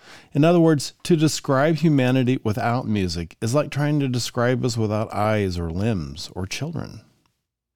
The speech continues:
What you do is immensely valuable. Teach like it is, for our very definition of ourselves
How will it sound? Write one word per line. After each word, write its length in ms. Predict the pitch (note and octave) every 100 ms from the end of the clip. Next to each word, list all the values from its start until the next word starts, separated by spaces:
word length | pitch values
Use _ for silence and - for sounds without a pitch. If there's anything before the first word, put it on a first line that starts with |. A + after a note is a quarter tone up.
| _ _ _ - - - - _ _ -
What 260 | B2+ F#3 F3+
you 260 | E3+ A#3+
do 480 | F#3 B2 A#2 A#2+ B2
is 200 | A2+ G#2
immensely 580 | F#2+ G2+ G#2+ A#2+ - B2+
valuable. 680 | G#2+ F#2 E2+ D#2 C2+ A#1+ - _ _ _ _ _ -
Teach 340 | F#3 G3+ -
like 220 | G#2+ F#2
it 100 | D#2+
is, 340 | C2+ - - - _ _
for 200 | - C3
our 200 | - B2+
very 520 | A#2 A2 B2+ D#3 F#3 E3+
definition 880 | - C#3+ - B2 A#2+ - F2+ D2 -
of 180 | F#2+
ourselves 640 | D#2+ E2 - - - -